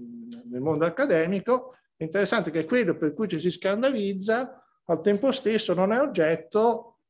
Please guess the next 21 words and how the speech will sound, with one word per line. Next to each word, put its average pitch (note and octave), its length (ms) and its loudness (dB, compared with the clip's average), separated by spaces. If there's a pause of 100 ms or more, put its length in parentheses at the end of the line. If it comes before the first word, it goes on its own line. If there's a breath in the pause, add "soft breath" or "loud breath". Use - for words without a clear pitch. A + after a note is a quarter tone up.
di E3+ 160 -2
studio E3+ 340 -2
in D3+ 100 2
modo, D#3+ 680 4 (340 loud breath)
mm, C3+ 520 -6
diciamo, C#3 260 -10
scientifico D3 720 -2
e - 20 2
razionale, D#3 480 0
cioè - 220 -2
comprendere G#3 1080 4
seriamente G3+ 1500 0 (120)
quali B3 200 2
sono C3 200 0
le B2 80 2
dinamiche. A#2+ 460 -8 (680 soft breath)
Eh, D3 440 6
quindi C#4+ 320 6
diciamo F#3 300 2
che F#3 120 0
questo F3+ 680 2